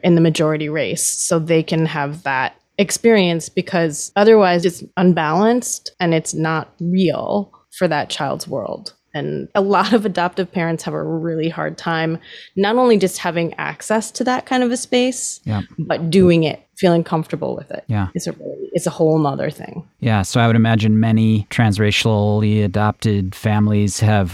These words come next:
Speaker 2: white parents and a child who's other than white. And, but those parents probably in many cases live in a white community. The children attend predominantly white schools,
Speaker 1: Mm-hmm.
Speaker 2: and they're surrounded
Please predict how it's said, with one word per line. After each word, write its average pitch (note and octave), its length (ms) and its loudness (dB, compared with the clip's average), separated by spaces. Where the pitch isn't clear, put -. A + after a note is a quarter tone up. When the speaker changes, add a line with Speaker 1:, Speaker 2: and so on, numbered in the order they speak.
Speaker 2:
white A#2 240 2
parents G2+ 720 0
and A2 120 0
a G2 140 -2
child F#2+ 340 2
who's G2 420 0
other G#2 200 0
than G2+ 180 2
white. F#2+ 280 2
And, F#2+ 380 2
but - 240 -2
those G#2 240 0
parents G#2+ 380 0
probably G#2 920 2
in F#2+ 120 4
many G#2 220 4
cases G2 480 0
live G#2+ 180 2
in G2 100 4
a F#2 40 2
white F#2+ 220 0
community. G2 580 0
The G#2 80 -2
children G2 640 2
attend G2 520 0
predominantly G2+ 600 2
white G2 300 0
schools, F#2+ 760 -2
Speaker 1:
Mm-hmm. F3+ 140 -2
Speaker 2:
and F#2+ 260 4
they're G2 220 2
surrounded G2 840 2